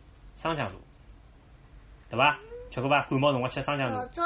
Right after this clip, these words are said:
Speaker 2: 有，有一种饮料叫生姜茶。
Speaker 1: 嗯，侬感冒拨侬吃个生姜茶，搿个生姜就是一定要是老姜
Speaker 2: 老姜。
Speaker 1: 烧搿个汤，烧出来拨侬吃下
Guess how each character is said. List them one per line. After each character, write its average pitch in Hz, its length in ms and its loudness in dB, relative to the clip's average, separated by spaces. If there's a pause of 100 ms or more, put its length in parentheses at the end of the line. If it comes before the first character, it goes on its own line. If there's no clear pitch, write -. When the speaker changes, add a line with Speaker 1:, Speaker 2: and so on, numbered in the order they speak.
(100)
Speaker 2:
有， 294 600 -6
有 285 260 -2
一 302 60 -6
种 311 280 -6
饮 269 220 -6
料 269 160 -6
叫 285 140 -10
生 339 320 -12
姜 240 120 -12
茶。 196 60 -16 (540)
Speaker 1:
嗯， 107 120 -12 (640)
侬 151 140 -2
感 156 100 2
冒 180 80 6
拨 160 60 2
侬 135 100 4
吃 123 80 -2
个 120 80 0
生 120 140 -2
姜 110 100 -2
茶， 98 80 -8 (760)
搿 120 120 -6
个 143 80 4
生 151 180 2
姜 131 180 0
就 110 140 -6
是 110 180 -8 (560)
一 139 100 -4
定 139 80 4
要 170 160 6
是 117 100 0
老 104 220 0
姜 123 200 2
Speaker 2:
老 - 80 -12 (540)
姜。 - 160 -10
Speaker 1:
烧 139 140 4
搿 110 100 -4
个 107 180 -4
汤， - 300 -6
烧 117 160 -2
出 113 120 -6
来 107 120 -2
拨 - 160 -12
侬 104 100 -14
吃 - 60 -16
下 107 80 -12